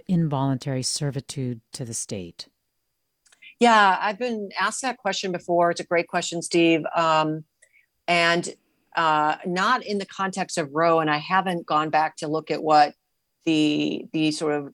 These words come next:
Speaker 2: pro-life, or excuse me, pro, pro-Roe, pro-choice, um, uh, lawyers have thought about. But there are other arguments floating around. There's one under equal protection.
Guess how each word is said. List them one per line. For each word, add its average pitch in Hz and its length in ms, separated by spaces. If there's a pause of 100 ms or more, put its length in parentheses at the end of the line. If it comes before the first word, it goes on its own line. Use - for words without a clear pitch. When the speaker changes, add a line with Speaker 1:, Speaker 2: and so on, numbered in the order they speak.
Speaker 2:
pro-life, 151 760
or 147 140
excuse 165 340
me, 156 80
pro, 156 520 (200)
pro-Roe, 156 920
pro-choice, 147 1300
um, 143 440 (600)
uh, 151 120
lawyers 170 380
have 160 120
thought 180 220
about. 160 200 (240)
But 247 120
there 294 120
are 277 60
other 277 260
arguments 240 460
floating 208 300
around. 208 200
There's 175 160
one 170 220
under 185 220
equal 175 280
protection. 208 720